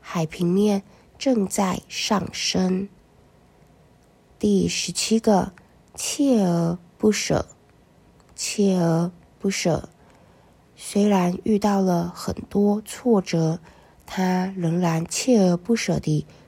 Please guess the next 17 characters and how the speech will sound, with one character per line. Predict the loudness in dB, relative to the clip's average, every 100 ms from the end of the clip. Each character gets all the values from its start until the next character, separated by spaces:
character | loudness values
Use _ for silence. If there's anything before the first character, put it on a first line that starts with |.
| -10
追 | 0 2 2
求 | -2 -2 0 -2 -6 _ _
自 | -6 -4
己 | -2
的 | -2 -4 -6
梦 | 0 0 0
想。 | -4 -6 -6 -8 _ _ _ _ _ _ _ _ _ _ _ -20 -20 _ _
第 | -2 0 0 -2
十 | -4 -4
八 | 0 2 2
个， | 0 -2 -2 -12 -20 -20 _ _
逆 | 0 2 2
时 | -2 -2 0 0
针， | -2 0 2 2 0 -6 _ _ _ _ _ _ _ -4
逆 | 0 0 0
时 | -2 -2 -2 -2
针。 | -4 0 2 2 0